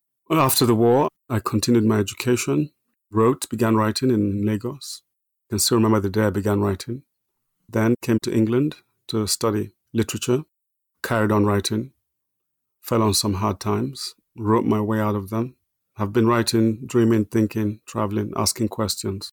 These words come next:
ever since, as well as being a cultural activist, climate activist, and many, many things besides.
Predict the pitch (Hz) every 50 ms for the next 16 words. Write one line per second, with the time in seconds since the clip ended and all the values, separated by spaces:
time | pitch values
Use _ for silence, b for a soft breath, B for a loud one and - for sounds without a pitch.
0 | _ 120 117 110 117 - - 147 143 117 - - - - - - - - 120 110
1 | 98 98 117 110 104 92 87 - 113 104 104 - 110 - - - 120 113 - -
2 | 113 107 - - 104 - - 107 95 104 98 - - - - _ _ _ _ _
3 | _ _ _ _ - - 143 139 131 117 107 - - 98 87 - 98 92 92 90
4 | - - - - _ _ _ _ _ _ - 127 120 120 135 131 131 123 117 123
5 | 120 117 110 - 117 110 104 - - 107 - - 117 104 95 92 85 - - -
6 | - -